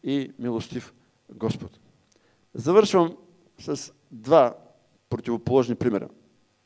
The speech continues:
Йов. Оня ден видях нещо и се просълзих.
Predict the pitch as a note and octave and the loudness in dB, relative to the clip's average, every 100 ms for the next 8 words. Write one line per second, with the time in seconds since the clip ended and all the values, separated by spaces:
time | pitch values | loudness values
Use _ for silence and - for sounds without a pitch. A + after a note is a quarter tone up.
0 | _ _ _ _ - C#3 C3+ - - _ | _ _ _ _ 0 4 4 4 -16 _
1 | _ _ _ _ _ _ _ _ _ _ | _ _ _ _ _ _ _ _ _ _
2 | _ _ - D#3+ D3 C#3 C#3 - _ - | _ _ 0 2 4 2 0 -12 _ -4
3 | B2 D3+ D3 C#3+ - C#3 C3+ C3 - A2+ | 0 2 2 -2 -2 -6 -6 -8 -6 -6
4 | - G2+ G#2 - | -4 -6 -6 -16